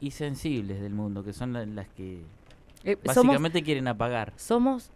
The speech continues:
Speaker 2: las mayorías perdedoras,
Speaker 1: Mm.
Speaker 2: siempre. Y entonces, en esas mayorías perdedoras, eh, aparecemos. Pero esas mayorías perdedoras siempre confluimos en los mismos espacios.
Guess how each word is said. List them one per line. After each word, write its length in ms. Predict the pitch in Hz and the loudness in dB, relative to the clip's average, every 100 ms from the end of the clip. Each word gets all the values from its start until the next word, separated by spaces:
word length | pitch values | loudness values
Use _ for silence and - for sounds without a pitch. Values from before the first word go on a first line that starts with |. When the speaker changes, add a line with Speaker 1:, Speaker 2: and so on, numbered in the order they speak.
| - | -6
Speaker 2:
las 180 | 170 143 | -4 0
mayorías 500 | 160 151 165 190 185 | -2 0 0 2 2
perdedoras, 680 | - 160 143 139 131 120 - - - - | 2 2 4 2 0 -4 -12 -20 -20 -16
Speaker 1:
Mm. 440 | 98 104 - - | -14 -16 -20 -8
Speaker 2:
siempre. 500 | - 190 143 127 120 - - - - - | 4 6 6 0 -6 -10 -20 -20 -8 2
Y 100 | 151 | 2
entonces, 460 | 151 175 190 170 - | 4 4 2 0 -4
en 140 | 147 156 | -2 0
esas 200 | 180 170 | 2 2
mayorías 560 | 165 147 156 180 165 | 2 2 2 4 4
perdedoras, 800 | - 151 143 151 165 151 165 180 - - - - - | 2 2 4 4 4 4 0 -4 -16 -20 -20 -12 -2
eh, 240 | 139 131 | 0 2
aparecemos. 760 | - 139 135 131 151 135 127 - - - | 0 0 2 2 2 2 0 -2 -12 -4
Pero 140 | 151 190 | 2 4
esas 140 | 208 | 4
mayorías 460 | 180 165 165 185 180 | 4 4 2 4 2
perdedoras 540 | 175 170 170 196 196 | 2 4 4 4 2
siempre 440 | - 180 196 220 - - - | 0 0 2 0 -2 -10 0
confluimos 640 | 156 - 156 170 190 170 | 0 2 4 4 6 4
en 80 | 151 | 4
los 80 | |
mismos 300 | 143 160 165 | 2 2 2
espacios. 560 | 143 - 190 - 135 | 0 0 -2 -2 -6